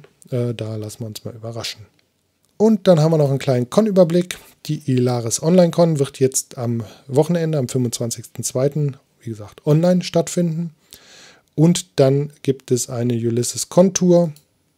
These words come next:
Da schauen wir jetzt mal gerade in den Blog rein. Und zwar haben wir da diese, äh, Termine, wo,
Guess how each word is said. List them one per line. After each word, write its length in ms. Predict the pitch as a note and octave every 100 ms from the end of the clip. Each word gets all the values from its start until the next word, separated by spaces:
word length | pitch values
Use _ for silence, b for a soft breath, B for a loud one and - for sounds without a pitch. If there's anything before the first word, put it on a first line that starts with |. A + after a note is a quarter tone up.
| _ _ _ _ _ _ _ _ _ - -
Da 160 | A#2
schauen 300 | A2 B2 A#2+
wir 60 | A#2+
jetzt 180 | - A#2
mal 100 | A2+
gerade 320 | A2+ A#2 A2+
in 140 | A#2+
den 160 | A#2 A2+
Blog 260 | C3 C#3+
rein. 400 | D3 C#3+ D3 D3+ - _ _ _
Und 320 | - C#3+ D3 C#3+
zwar 360 | B2 B2 A2+
haben 320 | A#2+ C3+ B2+
wir 180 | A#2 A#2+
da 220 | A2 A#2
diese, 420 | A2 - D3+ D#3 D3+ - C#3+
äh, 120 | B2+
Termine, 560 | B2 C3+ B2+ C3+ C#3 A#2+
wo, 340 | A#2+ B2 A#2+